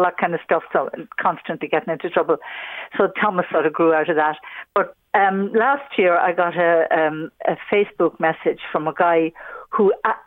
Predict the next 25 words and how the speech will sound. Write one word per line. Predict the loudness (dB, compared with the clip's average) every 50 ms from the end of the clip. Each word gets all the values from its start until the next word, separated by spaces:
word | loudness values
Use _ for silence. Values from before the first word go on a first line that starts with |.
| -2
who | 2 2 2
remembered, | 4 2 2 2 2 2 2 4 2 2 2 2 2 2 0 -2 -2
he | -2
was | -2 0 -2
a | -4 -2 0
friend | 0 2 2 2 2 0
of | 0 -2 -2
my | -2 -2 -2
children, | -2 0 0 0 0 0 -2 0 0
and | 0 2 4
he | 4 4 4
actually | 2 0 -2 -4 -6 -2 -2 -2 0 2
said, | 0 0 0 0 0
"I | 0 2 2 2
was | 2 0 -2 0
there | 0 2 2 4 4 2 2 0
when | -2 -2 0
you | 0 -2
told | 0 0 0 0 0 2 2
the | 0
one | 2 2 2 2 2
about | 2 2 0 0 -2
the | -8
polar | -4 0 2 4 4 4 4
bear." | 4 2 2 2 0